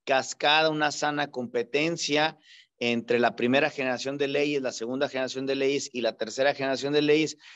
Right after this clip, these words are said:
pues obviamente es precisamente para reconocerse estos veinte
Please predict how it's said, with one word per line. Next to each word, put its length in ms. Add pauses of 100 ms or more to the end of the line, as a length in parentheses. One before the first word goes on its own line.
(100)
pues 160
obviamente 720 (360)
es 360
precisamente 880
para 240
reconocerse 1040
estos 480
veinte 480